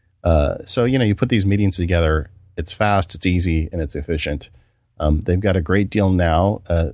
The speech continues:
it's a thirty-day free trial, and you get a twenty-five dollar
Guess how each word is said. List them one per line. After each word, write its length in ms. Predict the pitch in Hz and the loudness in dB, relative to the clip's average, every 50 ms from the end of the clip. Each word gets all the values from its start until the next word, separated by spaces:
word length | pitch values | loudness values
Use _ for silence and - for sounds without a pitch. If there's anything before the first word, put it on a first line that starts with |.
| - - | -8 -8
it's 160 | 98 87 90 | -8 -6 -6
a 60 | 80 | -6
thirty-day 480 | - - 98 95 104 104 104 92 87 87 | -4 -2 0 0 0 2 2 0 0 0
free 220 | - - 92 95 | 0 -2 -2 -2
trial, 520 | - - - 82 76 69 60 71 101 - - - _ _ _ _ _ _ _ _ _ - | -2 -2 -4 -4 -4 -4 -6 -8 -10 -10 -12 -20 _ _ _ _ _ _ _ _ _ -2
and 400 | 104 95 90 90 90 90 92 90 | 0 2 2 2 2 0 0 0
you 100 | 98 90 | -2 -2
get 180 | - 104 95 95 | 0 0 2 2
a 100 | 85 78 | 2 0
twenty-five 800 | - - - 117 123 117 - - 95 90 85 85 85 85 - - | -2 -2 -2 0 0 0 0 0 2 2 2 2 0 -2 -2 -2
dollar 520 | 90 82 78 82 80 73 73 78 76 - | 0 0 2 2 0 0 -2 -4 -6 -10